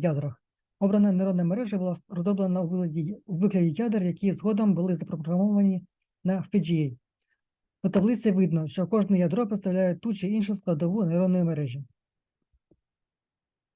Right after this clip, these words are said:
Розроблена хост-програма, що керує виконанням ядер на F P G A, представлена п'ятьма класами.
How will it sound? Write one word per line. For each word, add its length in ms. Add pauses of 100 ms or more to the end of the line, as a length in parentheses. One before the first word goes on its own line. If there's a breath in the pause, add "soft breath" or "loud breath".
(2000)
Розроблена 460
хост-програма, 640
що 160
керує 260
виконанням 560
ядер 300
на 220
F 160
P 60
G 160
A, 120
представлена 520
п'ятьма 380
класами. 500